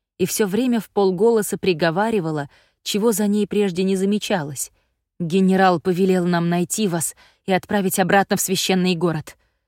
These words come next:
«Я туда не пойду», тут же возразила Йонг.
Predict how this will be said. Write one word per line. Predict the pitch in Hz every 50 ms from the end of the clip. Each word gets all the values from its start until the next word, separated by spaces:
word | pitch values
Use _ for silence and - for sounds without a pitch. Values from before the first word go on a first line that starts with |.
| _ _ _ _ _ _ _ _ _ _ -
«Я | 196 175 185 180
туда | - 214 208 196 196
не | 196 202 196
пойду», | - 214 226 202 180 196 185 - _ _ _ _ _ _ _ _ _ _ -
тут | 196 190 170
же | 160 185
возразила | 170 180 170 165 175 170 160 160 160 156
Йонг. | 160 156 156 147 139 135 - -